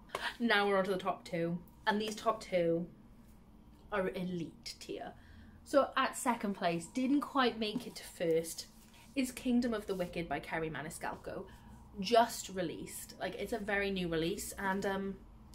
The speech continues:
I have two copies, which is the first ever book that I've kept two copies of. But that is because one is the beautiful Fairy Loot copy, and this one is the one that I read and tapped. Um, it's a little much. It, it is a little much.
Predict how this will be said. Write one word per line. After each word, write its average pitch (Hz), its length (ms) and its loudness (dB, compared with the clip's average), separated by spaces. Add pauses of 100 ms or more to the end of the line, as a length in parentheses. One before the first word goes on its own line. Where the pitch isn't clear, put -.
(140)
I 262 40 -2
have 294 120 0
two - 180 -2
copies, 180 420 -4
which 240 140 -4
is 233 80 -6
the 254 80 -6
first 320 260 0
ever 233 160 2
book 190 220 -2
that 175 100 -2
I've 170 140 -2
kept - 240 -14
two 156 140 -6
copies - 360 -14
of. 240 280 -10 (1120)
But 320 80 -4
that 370 100 8
is 370 80 2
because 294 240 6
one 262 180 6
is 269 100 6
the 226 280 -6
beautiful 226 300 -2
Fairy 170 260 0
Loot 160 140 0
copy, 147 420 -6 (180)
and 208 140 0
this 240 160 2
one 285 120 6
is 294 140 6
the 311 100 6
one 214 260 2
that 180 100 4
I 190 120 0
read 170 380 0
and 175 140 -2
tapped. - 680 -10 (140)
Um, 262 440 0 (1400)
it's - 160 -4
a 370 40 2
little 359 340 2
much. 180 560 -2 (200)
It, 311 220 0
it 294 100 2
is 214 180 4
a 180 60 2
little 170 300 0
much. - 500 -8